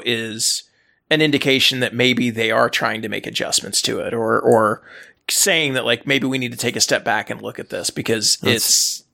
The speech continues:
Speaker 1: it's bad.
Speaker 2: Well,
Speaker 1: <laughs> It's
Speaker 2: well,
Speaker 1: really
Speaker 2: they
Speaker 1: bad.
Speaker 2: don't have,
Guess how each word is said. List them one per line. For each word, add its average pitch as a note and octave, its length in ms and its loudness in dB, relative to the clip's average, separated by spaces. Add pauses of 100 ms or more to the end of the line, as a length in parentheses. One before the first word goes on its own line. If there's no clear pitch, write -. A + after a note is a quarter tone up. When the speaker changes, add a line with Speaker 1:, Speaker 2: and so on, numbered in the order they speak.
(160)
Speaker 1:
it's - 120 -2
bad. - 400 -2
Speaker 2:
Well, A2 160 -2
Speaker 1:
<laughs> - 60 -2 (260)
It's - 100 -2
Speaker 2:
well, D3 100 2
Speaker 1:
really D3 120 2
Speaker 2:
they - 60 -2
Speaker 1:
bad. - 40 -8
Speaker 2:
don't F#3+ 220 2
have, D#3 340 -2